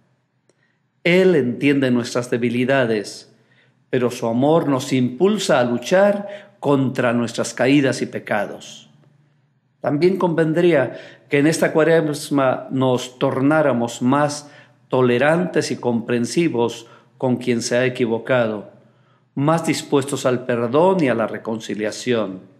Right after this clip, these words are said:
Señor Jesús, que en torno a una mesa construyas el corazón de los enfermos y heridos,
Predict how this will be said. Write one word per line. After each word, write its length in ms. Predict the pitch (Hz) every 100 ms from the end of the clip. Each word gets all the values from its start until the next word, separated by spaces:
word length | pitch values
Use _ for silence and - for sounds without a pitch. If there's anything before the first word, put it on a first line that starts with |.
| _ _ _ _ _ _ _ _ _ _
Señor 560 | - - 120 123 127
Jesús, 680 | 139 131 175 170 170 - - _ _ _ _ _ _ _ -
que 180 | 127 123
en 260 | 120 117
torno 400 | 165 175 165 135
a 80 | 120
una 240 | 127 123
mesa 600 | 120 135 127 - 117 110 - _ _ _ _
construyas 640 | 139 139 143 180 190 175 147
el 140 | 123
corazón 640 | 123 123 - 156 156 147
de 80 | 123
los 220 | 117 113
enfermos 720 | 120 113 - 139 131 120 117
y 80 | 127
heridos, 640 | 131 156 120 113 107 -